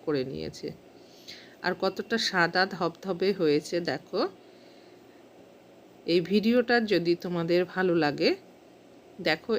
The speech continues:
এটার মধ্যে কি লেখা আছে জানো? আম লেখা আছে। দেখো পরিষ্কার কিন্তু বোঝা যাচ্ছে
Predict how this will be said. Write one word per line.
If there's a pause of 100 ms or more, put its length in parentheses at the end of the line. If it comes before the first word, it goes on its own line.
এটার
মধ্যে
কি
লেখা
আছে
জানো? (360)
আম (100)
লেখা
আছে।
দেখো (960)
পরিষ্কার (100)
কিন্তু
বোঝা
যাচ্ছে